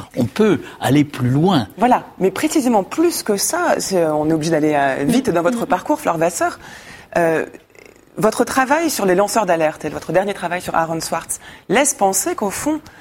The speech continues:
Speaker 2: la meilleure façon de combattre ce que vous décrivez, le néolibéralisme, les crises qui ont, qui ont suivi, qui éclatent encore aujourd'hui, c'est de s'intéresser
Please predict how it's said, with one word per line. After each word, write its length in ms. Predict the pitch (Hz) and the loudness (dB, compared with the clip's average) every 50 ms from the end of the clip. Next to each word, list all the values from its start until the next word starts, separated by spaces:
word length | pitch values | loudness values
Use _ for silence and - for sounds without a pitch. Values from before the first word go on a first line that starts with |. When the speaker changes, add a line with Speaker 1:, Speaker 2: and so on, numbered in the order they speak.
| - - _ | -20 -4 _
Speaker 2:
la 100 | 180 180 | 2 2
meilleure 280 | 196 214 220 233 233 - | 4 4 4 2 2 2
façon 300 | - 202 202 - 247 226 | 0 -2 0 0 0 0
de 80 | 170 | 0
combattre 600 | 160 - 254 254 233 247 - - - - - - - _ _ _ | 0 2 0 2 2 2 0 0 -4 -8 -10 -12 -16 _ _ _
ce 80 | - - | -6 -4
que 80 | - 160 | -4 -2
vous 100 | 143 143 | 0 0
décrivez, 540 | 147 135 - - 202 202 240 311 349 - - _ _ _ _ | 0 -2 -2 -4 -6 -4 -4 -6 -8 -10 -16 _ _ _ _
le 160 | 165 175 185 | 0 2 4
néolibéralisme, 840 | 180 180 170 165 160 156 151 147 147 147 170 185 226 302 320 - - 175 | 4 4 4 4 2 0 -2 -2 -2 -2 -4 -4 -4 -4 -6 -6 -6 -6
les 100 | 160 156 | -6 -6
crises 280 | - - 202 - - | -4 -6 -6 -6 -6
qui 120 | - 165 151 | -10 -10 -10
ont, 180 | 139 139 135 135 | -8 -8 -10 -10
qui 140 | - - 139 | -8 -6 -6
ont 40 | 135 | -4
suivi, 280 | - - 202 285 302 | -4 -4 -4 -4 -4
qui 100 | - - | -2 -4
éclatent 220 | 160 - - - 175 | -2 -2 -2 -2 -2
encore 160 | - - - | -4 -4 -4
aujourd'hui, 360 | 143 139 139 139 170 269 330 - - - - - - - - | -4 -6 -6 -6 -6 -8 -8 -8 -14 -18 -18 -18 -18 -12 -2
c'est 120 | - - 202 | 0 2 2
de 80 | 180 | 2
s'intéresser 640 | 175 - 247 247 - 220 190 196 202 - - 320 320 | 2 2 0 0 0 0 0 0 -2 -2 -4 -6 -6